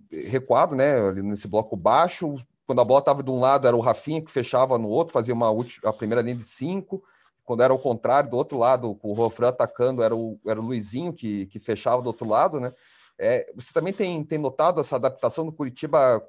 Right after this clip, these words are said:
com o adversário, né? Quando se joga com o São Paulo, que tem uma característica, o Coxa se fecha de um jeito. Se joga com um time um pouco mais reativo, ele se fecha de outro. Você tem notado essa adaptação com os adversários também?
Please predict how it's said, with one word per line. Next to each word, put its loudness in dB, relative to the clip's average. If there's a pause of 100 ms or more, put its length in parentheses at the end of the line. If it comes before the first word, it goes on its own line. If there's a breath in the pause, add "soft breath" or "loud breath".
com -2
o 0
adversário, -2
né? -4
Quando -12
se -16
joga 0
com -6
o -10
São -6
Paulo, 0
que -12
tem -6
uma -4
característica, -6
o -6
Coxa -4 (360)
se -16
fecha -2
de -10
um -2
jeito. -4
Se -16
joga 0
com -12
um -10
time -12
um -8
pouco -12
mais -4
reativo, -4
ele -8
se -20
fecha -2
de -6
outro. 0 (300)
Você -16
tem -2
notado 0
essa 0 (280)
adaptação 0
com -6
os -2
adversários -2
também? -8